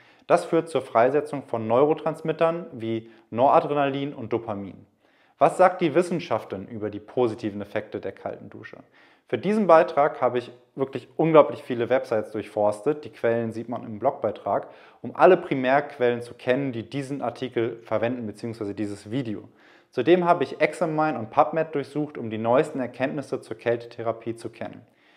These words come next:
Die meisten Artikel verwenden dieselben drei bis fünf Quellen. Lustigerweise kommen die Autoren jedoch zu unterschiedlichen Ergebnissen. Die Ergebnisse werden unterschiedlich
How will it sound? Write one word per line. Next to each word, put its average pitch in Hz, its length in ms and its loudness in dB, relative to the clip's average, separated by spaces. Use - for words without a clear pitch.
Die 120 80 -6
meisten 175 360 6
Artikel 160 360 0
verwenden 123 420 -2
dieselben 123 460 2
drei 127 220 4
bis 131 160 -6
fünf 120 280 -10
Quellen. - 460 -18
Lustigerweise 160 760 8
kommen 135 280 0
die 127 140 -4
Autoren 139 440 -2
jedoch 131 280 0
zu - 160 -12
unterschiedlichen 156 640 0
Ergebnissen. 113 680 -4
Die 117 100 0
Ergebnisse 165 600 0
werden 127 260 6
unterschiedlich 147 760 -4